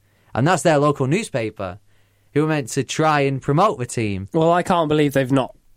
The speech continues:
Speaker 2: made a change. Something had to be done. Uh, they're not gonna go away on the road and, and do something, surely. I know they've had the rest, Minnesota haven't, but when you haven't got momentum,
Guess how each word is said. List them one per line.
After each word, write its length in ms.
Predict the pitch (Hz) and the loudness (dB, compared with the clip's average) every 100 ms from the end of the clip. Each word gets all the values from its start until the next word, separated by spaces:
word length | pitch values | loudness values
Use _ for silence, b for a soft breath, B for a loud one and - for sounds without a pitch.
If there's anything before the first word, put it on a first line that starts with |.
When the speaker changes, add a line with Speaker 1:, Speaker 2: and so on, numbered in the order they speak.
| _ - | _ -2
Speaker 2:
made 320 | 139 135 127 | 2 2 2
a 80 | 113 | -2
change. 580 | - 117 110 107 - - _ _ _ _ _ _ _ | -2 -2 0 -4 -6 -14 _ _ _ _ _ _ _
Something 420 | - 170 165 156 | 0 0 2 0
had 180 | 147 139 | 0 -2
to 60 | 123 | -2
be 120 | 120 | 0
done. 340 | 123 117 117 | 0 0 -2
Uh, 340 | - - 170 - - B B B | -6 -8 -10 -12 -16 B B B
they're 120 | 165 | 0
not 160 | 202 202 | 2 2
gonna 200 | 180 165 | 0 0
go 220 | 147 135 | 2 4
away 200 | 131 143 | 4 4
on 160 | 123 120 | 2 2
the 80 | 120 | 2
road 280 | 120 113 | 2 2
and, 320 | 117 113 113 - _ _ _ | 0 0 -2 -6 _ _ _
and 180 | 123 123 | 0 2
do 160 | 127 | 0
something, 300 | 117 120 113 | 0 0 0
surely. 380 | 110 127 117 110 | 0 2 2 2
I 80 | 117 | 2
know 160 | 135 143 | 2 2
they've 140 | 131 | 0
had 160 | 131 117 | 0 0
the 80 | 117 | 0
rest, 400 | 120 110 - 131 | 0 -2 -4 -2
Minnesota 500 | 127 117 127 117 117 | 0 0 0 -2 -2
haven't, 420 | 127 120 123 - | -2 0 -2 -2
but 260 | 131 135 - b b b b b b b _ _ _ _ _ | 0 0 -4 b b b b b b b _ _ _ _ _
when 180 | 147 151 | -2 2
you 100 | 156 | 2
haven't 260 | 147 165 147 | 2 0 0
got 140 | 131 | 0
momentum, 680 | 123 117 117 110 110 110 | 0 0 0 -2 0 -2